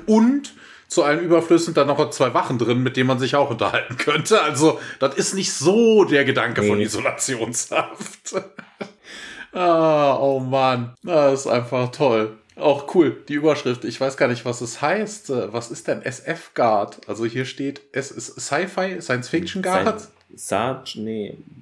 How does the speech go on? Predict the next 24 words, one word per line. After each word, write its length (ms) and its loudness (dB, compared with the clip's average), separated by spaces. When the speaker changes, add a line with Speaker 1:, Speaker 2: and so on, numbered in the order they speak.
Speaker 2:
Ja, 240 0
ich 220 -6
verstehe 260 -6
es 80 -6
auch 180 -6
nicht. 260 -14
Sarge. 300 -6
Speaker 1:
Two 180 2
S 220 0
Fs 680 -6
Guard, 680 -2
Guard 240 0
Speaker 2:
Das 60 -10
ist 80 -6
Speaker 1:
the 40 -8
Speaker 2:
bestimmt 300 0
Speaker 1:
Door. 80 2
Speaker 2:
eine 400 2
Rangabkürzung, 960 -4
eine 100 -8
Speaker 1:
Ja, 140 -2
das 160 -4
Speaker 2:
kryptische. 280 -8
Speaker 1:
kann 40 -4